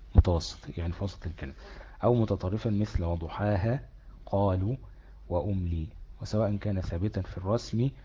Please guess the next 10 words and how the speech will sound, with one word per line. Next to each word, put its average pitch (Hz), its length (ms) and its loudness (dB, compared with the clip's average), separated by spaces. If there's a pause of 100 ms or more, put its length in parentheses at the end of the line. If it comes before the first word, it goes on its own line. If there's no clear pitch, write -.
(360)
أو 107 120 4
محذوفا 92 800 -2 (1400)
كما 95 220 4
مثل، - 320 -6 (540)
يعني 110 320 4 (260)
ثابتا 104 420 0
في - 120 -8
الرسم 101 400 -2 (840)
أو 107 80 0
محذوفا. 82 460 -4